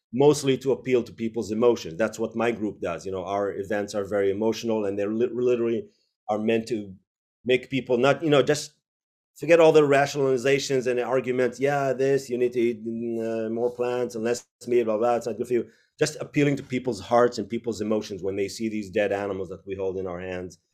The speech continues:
And they realize, "Wow, I'm responsible for these cute animals that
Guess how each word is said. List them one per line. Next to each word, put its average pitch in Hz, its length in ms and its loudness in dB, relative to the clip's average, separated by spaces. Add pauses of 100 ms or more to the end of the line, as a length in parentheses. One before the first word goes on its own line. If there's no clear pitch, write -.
(300)
And 104 120 -4
they 98 80 0
realize, 107 400 0
"Wow, 113 260 2
I'm 117 200 -4
responsible 113 640 -4
for 104 160 -8
these 104 320 -8 (440)
cute 117 220 0
animals 110 400 0
that 101 180 -8